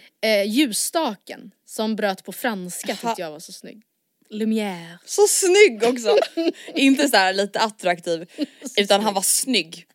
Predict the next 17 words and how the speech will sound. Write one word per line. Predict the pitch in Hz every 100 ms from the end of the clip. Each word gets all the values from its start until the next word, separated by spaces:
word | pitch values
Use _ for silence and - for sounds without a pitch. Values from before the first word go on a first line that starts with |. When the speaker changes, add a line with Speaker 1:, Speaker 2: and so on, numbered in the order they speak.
| _ _ - - - -
Speaker 2:
Så | 359 349 440 415
jävla | 269 220 240
snygg. | - - 330 277
Speaker 1:
Ja, |
men | 302
han | 320 381
är | 370
typ | 285
också | 339 - 320
lite | 285 277
Speaker 2:
Ja. | 269
Speaker 1:
så |
här, | 254 220 214
mm, | 220 - 240 240 240 247 226 247
charmig, | - - 285 269 233 226 240 240 240 233 190 185 202 - _ _ _ _ _ _ 214
eh, | 226 214 208 208 208 196 _ _ _ _ 226 202
bossig. | 269 - - - 247 170 -